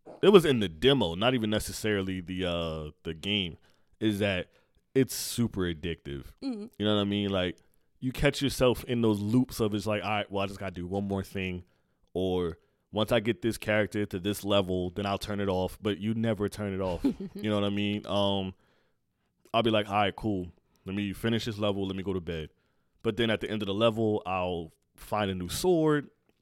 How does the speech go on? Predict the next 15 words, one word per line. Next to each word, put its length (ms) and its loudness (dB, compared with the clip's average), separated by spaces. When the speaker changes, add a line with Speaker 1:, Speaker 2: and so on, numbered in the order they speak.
Speaker 1:
and 100 -2
then 140 -4
the 100 -4
sword 240 2
is 80 -4
compatible 480 -6
with 180 -10
this 120 -12
character, 580 0
so 120 -6
then 120 -4
you 100 -6
tie 240 -4
that 200 -2
in, 280 -2